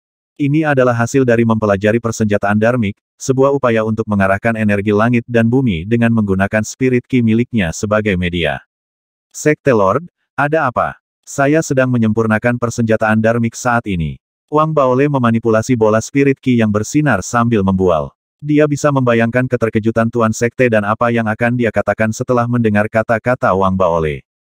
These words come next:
Wang Baole tidak menerima apa yang diharapkannya. Tuan Sekte sepertinya tidak mendengar apa yang dikatakan Wang Baole tentang pemurnian persenjataan dharmiknya.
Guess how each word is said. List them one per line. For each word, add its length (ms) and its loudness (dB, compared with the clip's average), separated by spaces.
Wang 240 0
Baole 320 2
tidak 320 -2
menerima 400 0
apa 240 -2
yang 240 0
diharapkannya. 720 -2
Tuan 240 2
Sekte 320 -2
sepertinya 560 0
tidak 240 0
mendengar 320 0
apa 300 0
yang 100 0
dikatakan 560 -2
Wang 240 0
Baole 400 0
tentang 380 -2
pemurnian 480 0
persenjataan 800 0
dharmiknya. 640 -4